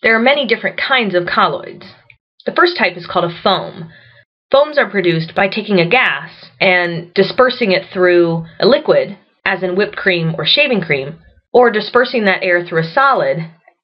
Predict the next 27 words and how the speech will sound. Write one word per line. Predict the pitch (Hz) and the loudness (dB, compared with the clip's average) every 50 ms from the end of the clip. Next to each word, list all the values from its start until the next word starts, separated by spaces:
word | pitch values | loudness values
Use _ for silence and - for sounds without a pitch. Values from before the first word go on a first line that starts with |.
| _ _ | _ _
like | 170 175 175 175 175 | 0 0 0 0 0
marshmallows | 180 165 160 160 - - 165 151 147 143 143 143 143 - - - | 0 0 0 0 -2 0 0 2 2 2 2 0 -2 -8 -10 -4
or | - 156 | -4 -4
styrofoam. | 156 - - 220 214 175 156 - - - - - 160 - - _ _ _ _ _ _ _ _ _ _ _ _ _ _ | -2 0 0 2 2 0 0 -2 -8 -10 -10 -12 -14 -16 -18 _ _ _ _ _ _ _ _ _ _ _ _ _ _
An | 196 196 | 0 2
emulsion | 190 190 220 269 349 359 349 - 190 151 143 147 165 190 - - - _ _ | 2 4 4 4 4 4 2 0 -2 -2 -2 -4 -6 -10 -12 -16 -20 _ _
is | 190 196 | 0 0
a | 208 196 | 0 0
type | - 208 220 208 214 | 2 0 -2 0 -2
of | 220 208 - | -6 -6 -6
colloid | - - 196 180 180 175 170 165 165 165 165 170 | -2 0 0 2 2 2 2 2 2 2 2 0
in | 190 196 | 2 2
which | 196 190 196 | 2 0 0
a | 208 | 0
liquid | 208 214 240 233 240 226 214 - | 0 0 0 2 2 2 2 4
is | - 190 185 | 2 0 0
dispersed | - 202 190 - - 180 170 175 175 - - | 0 -4 -6 0 0 2 2 2 0 -6 -8
throughout | - 214 190 170 165 170 | -2 0 2 2 2 0
another | 170 165 156 147 147 156 170 | 0 -2 -2 -2 0 0 0
liquid. | 196 226 240 240 - - - 165 165 - _ _ _ _ _ _ _ _ _ _ _ _ | 0 0 0 0 0 0 0 -2 -6 -14 _ _ _ _ _ _ _ _ _ _ _ _
This | - 240 240 | -2 0 2
occurs | 226 - - - 208 196 190 180 175 | 0 0 2 2 2 4 2 2 0
in | - - 180 175 170 165 160 160 156 156 - _ _ | 0 0 2 2 2 0 0 -2 -2 -4 -10 _ _
mayonnaise, | 190 202 214 208 190 170 147 143 151 190 226 214 - - - _ | 0 2 2 2 2 0 -2 -2 -2 -4 -6 -8 -14 -20 -8 _
milk, | 190 208 214 160 147 185 - - - - _ _ | 0 2 2 2 2 -2 -6 -12 -20 -20 _ _
and | - 202 220 | -6 -2 2
butter. | - 262 - - - - - | 2 2 2 0 -4 -8 -14